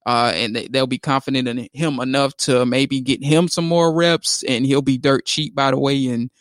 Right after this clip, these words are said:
so will Laviska as well. You know, you don't draft somebody in the second round and don't expect them to basically be a starter eventually. So I, I think when you combine all of those things together, I think D D Westbrook will be out of there.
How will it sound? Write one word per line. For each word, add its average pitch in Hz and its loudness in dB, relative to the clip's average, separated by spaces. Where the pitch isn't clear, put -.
so 156 2
will 170 2
Laviska 143 0
as 131 -4
well. 139 0
You 135 0
know, 135 2
you 143 0
don't 143 0
draft 147 0
somebody 135 -2
in 135 0
the 113 -4
second - -2
round 127 0
and 139 0
don't 147 4
expect - -2
them 139 -2
to 131 -2
basically 123 -4
be 131 0
a 92 -4
starter 139 -2
eventually. 117 -6
So 120 -2
I, 120 0
I - 0
think 160 0
when 135 -2
you 165 -2
combine 147 0
all 147 -2
of 131 -8
those 147 -4
things 147 -6
together, 143 -8
I 131 -4
think - -6
D 165 4
D - 2
Westbrook 139 0
will 127 -4
be 131 2
out 123 2
of 117 0
there. 117 0